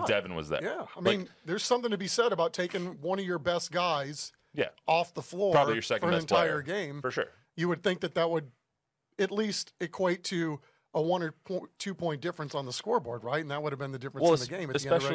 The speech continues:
Speaker 2: of regulation.
Speaker 1: especially, excuse me, when he's really the three-point threat on your team. Like, Keldon, Keldon can shoot a little bit, Wemby can shoot a little bit, Trey can shoot a little bit,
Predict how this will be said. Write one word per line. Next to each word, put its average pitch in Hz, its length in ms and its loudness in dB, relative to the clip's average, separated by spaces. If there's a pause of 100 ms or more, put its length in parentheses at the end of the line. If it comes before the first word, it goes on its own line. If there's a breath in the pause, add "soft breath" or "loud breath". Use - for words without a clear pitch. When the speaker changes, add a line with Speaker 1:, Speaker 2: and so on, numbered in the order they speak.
Speaker 2:
of 139 40 -2
regulation. 196 380 -6
Speaker 1:
especially, 120 400 -2 (240)
excuse 131 240 -14
me, 104 100 -4
when 90 140 -4
he's 117 320 -6
really 101 200 4
the 82 200 -2 (220)
three-point 85 420 -6
threat 80 260 -2 (100)
on 80 160 -2
your 62 100 -14
team. - 280 -12
Like, 53 200 -10 (360 soft breath)
Keldon, 127 360 2 (260)
Keldon 117 240 2
can 98 100 -2
shoot 95 180 -4
a 92 40 0
little 92 200 0
bit, 90 240 -2 (260)
Wemby 104 240 -2
can 92 100 -10
shoot 98 200 -2
a 87 60 2
little 87 180 2
bit, 85 240 -2 (220)
Trey 107 260 0
can 98 140 -12
shoot 95 180 -4
a 87 40 2
little 85 180 2
bit, 82 220 -2